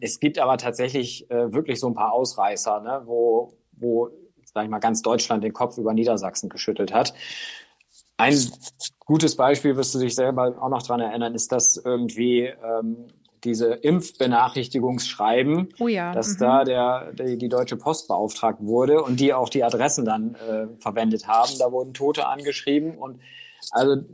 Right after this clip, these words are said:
Speaker 1: da ist dann, da hat Niedersachsen sich wirklich teilweise lächerlich gemacht damit, ne?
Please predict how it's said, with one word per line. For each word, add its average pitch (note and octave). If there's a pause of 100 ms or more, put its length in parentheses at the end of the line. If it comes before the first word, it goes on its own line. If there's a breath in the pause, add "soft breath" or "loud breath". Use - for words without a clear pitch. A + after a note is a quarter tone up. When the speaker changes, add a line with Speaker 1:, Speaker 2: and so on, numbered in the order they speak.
(140)
Speaker 1:
da A#2+
ist D#3
dann, C3
da B2+
hat C3
Niedersachsen B2
sich A2+
wirklich -
teilweise A2
lächerlich G2+
gemacht F#2+
damit, F2+
ne? A#2+